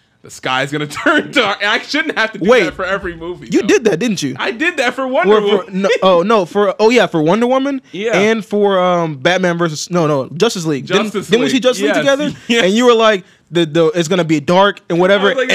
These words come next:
Speaker 1: "It's
Speaker 2: then
Speaker 1: gonna
Speaker 2: they
Speaker 1: be
Speaker 2: went to
Speaker 1: so-"
Speaker 2: that weird place
Speaker 1: Yes.
Speaker 2: when they were fighting that, when Batman had the gun or whatever.
Speaker 1: Yeah, it went, like,
Speaker 2: Yeah.
Speaker 1: the sky turned blood, and I'm like,
Speaker 2: Yeah.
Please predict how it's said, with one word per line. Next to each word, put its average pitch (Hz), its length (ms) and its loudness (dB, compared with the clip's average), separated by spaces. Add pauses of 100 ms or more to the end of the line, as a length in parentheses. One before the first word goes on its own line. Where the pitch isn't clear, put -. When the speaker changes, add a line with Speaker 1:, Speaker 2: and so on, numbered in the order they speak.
Speaker 1:
"It's - 20 0
Speaker 2:
then 214 120 2
Speaker 1:
gonna - 20 -4
Speaker 2:
they 208 100 4
Speaker 1:
be 202 60 0
Speaker 2:
went 233 100 2
to - 60 2
Speaker 1:
so-" 220 40 4
Speaker 2:
that 180 140 4
weird 220 280 2
place 233 380 0 (280)
Speaker 1:
Yes. - 160 -8
Speaker 2:
when 180 80 2
they 196 80 2
were 190 80 2
fighting 208 260 0
that, 170 240 0
when 160 300 -2
Batman 185 320 0
had 180 100 0
the 160 80 -4
gun 180 260 0
or 202 60 0
whatever. 208 300 2
Speaker 1:
Yeah, 220 60 0
it 202 40 -2
went, 208 240 -6
like, 196 100 2
Speaker 2:
Yeah. 180 140 2
Speaker 1:
the 120 80 -2
sky 180 220 -2
turned 202 260 -6
blood, 175 300 -4
and 170 80 -10
I'm 175 100 -10
like, 156 260 -8
Speaker 2:
Yeah. 208 360 -2